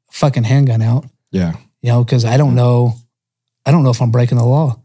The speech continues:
Speaker 2: Yeah.
Speaker 1: You know, unless you stay really up to date. And it, now, the chances of us probably becoming or getting arrested for breaking that law,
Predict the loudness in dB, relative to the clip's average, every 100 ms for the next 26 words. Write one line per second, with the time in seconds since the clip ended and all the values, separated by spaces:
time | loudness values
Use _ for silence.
0 | _ -2 -2 -4 -2 0 2 2 0 0
1 | 0 0 0 0 0 0 2 0 0 0
2 | 0 -4 _ _ _ _ 0 0 0 -6
3 | _ _ _ -6 0 2 2 2 -2 -6
4 | _ _ _ _ _ _ _ _ _ _
5 | _ _ _ _ _ _ _ _ -2 0
6 | 0 -2 -2 0 0 2 2 0 0 -4
7 | -10 -16 -2 0 0 0 0 0 -2 -2
8 | -2 0 -2 -4 -8 _ _ _ _ _
9 | _ _ _ 0 2 2 2 0 0 0
10 | 0 0 -4 -6 -6 -10 _ _ _ _
11 | _ _ _ -16 -2 0 2 2 0 0
12 | 0 0 0 -2 0 0 -2